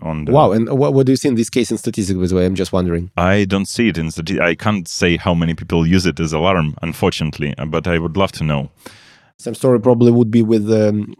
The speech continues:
Speaker 2: uh, such stuff as Alexa, which you mentioned. Probably it will be also difficult to get all statistics of all real users. By the way, same or even bigger problem with podcasts. Uh, we have in the
Speaker 1: I
Speaker 2: C T O
Speaker 1: think
Speaker 2: casts,
Speaker 1: even bigger.
Speaker 2: like, I have no any idea. We, our main hosting is, uh, SoundCloud,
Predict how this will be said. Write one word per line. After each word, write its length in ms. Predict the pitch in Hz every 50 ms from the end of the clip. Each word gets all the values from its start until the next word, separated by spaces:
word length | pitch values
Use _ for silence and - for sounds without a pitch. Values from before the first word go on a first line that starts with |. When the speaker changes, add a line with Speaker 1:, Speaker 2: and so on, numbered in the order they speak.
| - -
Speaker 2:
uh, 80 | 104
such 280 | 95 - - 104 98 -
stuff 240 | - - 107 - -
as 100 | 95 101
Alexa, 420 | 101 120 110 - - - 76 - _ _ _ -
which 200 | - - - -
you 80 | 98
mentioned. 300 | 87 87 87 - - -
Probably 240 | - 98 95 98 98
it 80 | - -
will 100 | 113 107
be 80 | 101
also 220 | 104 110 104 - 98
difficult 400 | 98 101 - 104 - 110 107 -
to 160 | - 104 95 - - - - - - - _ _ _ _ - 123 107
get 260 | 107 117 107 104 - - -
all 180 | 120 110 104
statistics 640 | 92 - - - 107 - - 107 - - 101 - - - _ -
of 180 | 117 104 - - _ _ _ _
all 220 | - 135 127 123 117 107
real 220 | 101 104 101 92
users. 280 | 92 90 82 87 87 92
By 100 | 107 131
the 80 | 127
way, 140 | 143 143 123 -
same 480 | - - - 143 143 143 139 143 135 - - -
or 100 | 107 104
even 240 | 104 104 101 98 95
bigger 220 | 87 113 107 110
problem 320 | - - 113 101 104 101 98
with 160 | 104 98 -
podcasts. 640 | - 110 101 - - 80 - - - - - - - -
Uh, 260 | 87 90 87 85 87
we 120 | 87 95 95
have 140 | - 92 92
in 120 | 95 92
the 60 | 95
Speaker 1:
I 20 | 87
Speaker 2:
C 200 | - - 85 85
T 80 | 117
O 40 | 117
Speaker 1:
think 100 | 110 101
Speaker 2:
casts, 180 | 131 131 92 90
Speaker 1:
even 160 | 87 85 82
bigger. 320 | 113 - 92 87 82 76 71 - - - - - - _ _ -
Speaker 2:
like, 200 | - 98 - -
I 140 | - 127 123
have 140 | 120 135 120
no 260 | 123 123 127 117 113 - _
any 260 | - 139 131 127 123 117
idea. 880 | 113 110 107 104 113 117 110 110 107 104 101 98 98 98 98 95 92 76
We, 220 | 107 123 131 -
our 280 | 104 107 110 117 117 110
main 200 | 113 127 123 120
hosting 380 | 117 - 120 107 - 120 107 107
is, 200 | 107 95 - -
uh, 260 | 104 101 98 98 98
SoundCloud, 460 | - 120 123 120 - 151 170 226 -